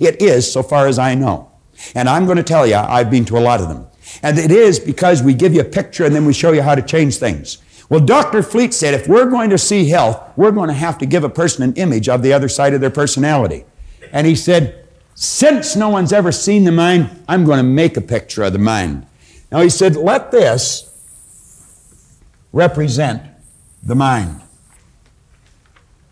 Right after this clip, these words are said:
Then he said, "Let this represent the thing that we've given all of our attention to now,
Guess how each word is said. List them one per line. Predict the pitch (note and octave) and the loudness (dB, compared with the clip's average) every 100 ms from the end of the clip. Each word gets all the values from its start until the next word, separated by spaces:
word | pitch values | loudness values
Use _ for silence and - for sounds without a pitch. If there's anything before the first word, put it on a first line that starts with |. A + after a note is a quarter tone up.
| _ _ _ _ _ _ _ _ _ _ C3+ | _ _ _ _ _ _ _ _ _ _ 2
Then | A#3 D4 | 4 4
he | B3+ | 2
said, | - A#3+ F#3+ | 2 2 4
"Let | A3+ A3+ E3+ | 2 2 2
this | A#3 A#2 - - - - - - - _ _ _ _ _ _ _ | 2 2 -4 -6 -8 -14 -20 -20 -20 _ _ _ _ _ _ _
represent | C#3+ G3 - E3 B2+ F3+ D#3+ - - - _ _ | 0 0 2 2 2 0 -2 -4 -14 -20 _ _
the | - | -6
thing | C3+ F#3+ G#3 | -4 2 2
that | F#3 E3+ | 2 2
we've | D#3+ | 0
given | B2+ D#3 D3 D#3+ | 2 0 -2 0
all | B3 C#4 | 2 2
of | A3+ | 2
our | A3 | 0
attention | - F#3+ E3 A#2 | 0 0 0 -4
to | G#2+ C#3 | -4 -2
now, | B2 C3 B2+ A#2 | -2 -2 -2 -6